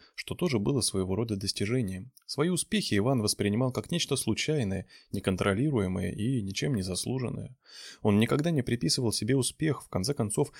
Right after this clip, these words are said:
что тут такого, если с самого детства Ванька Чемезов просто любил рисовать? Эта простота характера,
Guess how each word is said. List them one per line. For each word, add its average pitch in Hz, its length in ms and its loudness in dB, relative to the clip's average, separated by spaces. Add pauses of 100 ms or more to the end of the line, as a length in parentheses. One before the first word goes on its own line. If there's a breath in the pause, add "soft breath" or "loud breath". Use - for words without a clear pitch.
(160 loud breath)
что - 220 -2
тут - 180 -6
такого, 101 480 -2
если - 240 -2
с 101 100 4
самого 110 320 2
детства 113 320 -4
Ванька 113 400 0
Чемезов 117 480 -2
просто - 300 -2
любил 95 260 0
рисовать? 92 500 -4 (840)
Эта - 160 2
простота 113 440 0
характера, 101 640 -2